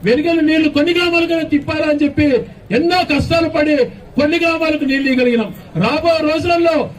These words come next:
ఈ రైతుల కోసం ప్రతి చెరువుకి ఇచ్చేటువంటి కార్యక్రమం చేపడుతున్నాం. అది కూడా చేసి తీరుతాం. ఈ రోజు నిజంగా నాకే ఆశ్చర్యం వేస్తుంది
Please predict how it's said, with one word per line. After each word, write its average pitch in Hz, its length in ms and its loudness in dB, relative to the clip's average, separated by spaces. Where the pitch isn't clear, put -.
ఈ 277 80 4
రైతుల 302 420 0
కోసం 330 500 0
ప్రతి 285 400 -2
చెరువుకి 359 320 0
ఇచ్చేటువంటి 320 400 -2
కార్యక్రమం 294 600 0
చేపడుతున్నాం. 302 580 0
అది 262 180 0
కూడా 277 140 2
చేసి 240 320 2
తీరుతాం. 226 380 -2
ఈ 240 60 4
రోజు 285 200 2
నిజంగా 294 380 0
నాకే 294 280 -2
ఆశ్చర్యం 330 360 0
వేస్తుంది 311 440 0